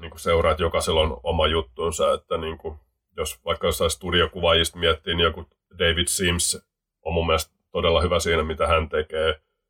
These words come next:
Mut jos miettii jotain dokkaripuolta, niin mä oon aina tykännyt Elliot Ervitin kuvista, niin se on se tietty huumori. Sit taas joku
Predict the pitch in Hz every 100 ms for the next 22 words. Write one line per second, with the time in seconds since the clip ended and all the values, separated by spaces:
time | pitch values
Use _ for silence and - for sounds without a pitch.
0 | _ _ 76 78 _ 85 - 76 - 78
1 | 82 85 82 87 85 80 85 78 87 85
2 | 85 82 87 87 85 85 82 80 80 82
3 | 82 82 80 85 82 - _ _ _ -
4 | 90 82 - 80 85 - 87 82 82 -
5 | 80 85 82 80 87 76 - 90 85 80
6 | 80 90 85